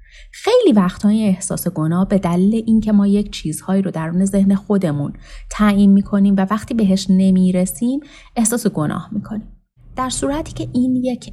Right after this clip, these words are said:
احساس کاذب و اشتباهه، چون شما انتظارات درستی از خودتون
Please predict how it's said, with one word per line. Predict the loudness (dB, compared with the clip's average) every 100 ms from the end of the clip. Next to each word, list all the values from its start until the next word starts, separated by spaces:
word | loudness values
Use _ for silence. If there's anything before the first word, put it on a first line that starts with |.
| -2
احساس | -2 -2 -2 0 0 -2
کاذب | -8 -4 -2 -2 -2 -2 -2 -8 -20 -20 -10 -4
و | -2
اشتباهه، | -2 -4 -4 -6 -8 -12 -8
چون | -8 -4
شما | -2 -2 0 4
انتظارات | 4 4 0 2 0 0 0 -2
درستی | -2 -2 -2 -6
از | -8 -6
خودتون | -4 -4 -4 -2 -2